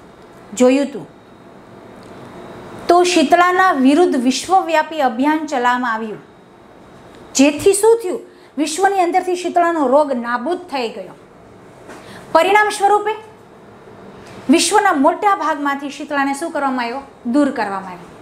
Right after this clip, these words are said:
અત્યારે ક્યાંય તમે જોશો તો શીતળાનો રોગ નહીં હોય, કેમ કે એડવર્ડ જેનરે જે રસીની શોધક હતા, એને આ હરેક વ્યક્તિને રસી આપવાથી શીતળાનો રોગ છે એ વિશ્વમાંથી શું થઈ ગયો? નાબૂદ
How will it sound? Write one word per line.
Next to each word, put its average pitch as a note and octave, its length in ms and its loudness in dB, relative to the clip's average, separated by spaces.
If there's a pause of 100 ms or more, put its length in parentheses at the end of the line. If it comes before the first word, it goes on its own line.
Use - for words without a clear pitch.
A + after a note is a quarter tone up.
(160)
અત્યારે F4 240 2
ક્યાંય F#4+ 240 2
તમે F#4 220 -2
જોશો F#4 300 -4
તો F4+ 120 -6
શીતળાનો E4 420 -4
રોગ D4 200 2
નહીં C4 240 -4
હોય, F3+ 140 -16 (840)
કેમ C4+ 160 4
કે D4 80 2
એડવર્ડ B3+ 380 2
જેનરે B3+ 360 2
જે C#4 140 2
રસીની C4 400 2
શોધક C4 400 0
હતા, C#4+ 240 0 (420)
એને C4 220 4
આ C#4+ 320 0 (560)
હરેક F4 340 2
વ્યક્તિને C4 480 -6
રસી A#3 260 -8
આપવાથી A3 560 -6 (160)
શીતળાનો C4 520 2
રોગ C4 300 2
છે D4 220 -6 (240)
એ C4 60 -6
વિશ્વમાંથી G#3+ 540 -8
શું D4 180 -6
થઈ C4 140 2
ગયો? B3+ 220 2 (380)
નાબૂદ A#3+ 380 2